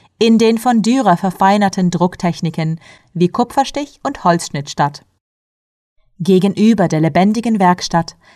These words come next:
liegt neben einer kleinen Farb- und Leimküche ein weiterer Raum, in dem gedruckt wird.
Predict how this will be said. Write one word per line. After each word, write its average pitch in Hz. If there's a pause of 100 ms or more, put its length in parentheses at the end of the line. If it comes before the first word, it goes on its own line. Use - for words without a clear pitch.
(120)
liegt 208
neben 220
einer 160
kleinen 226
Farb- 220
und 226
Leimküche 165 (260)
ein 233
weiterer 233
Raum, 151 (160)
in 208
dem 165
gedruckt 151
wird. 147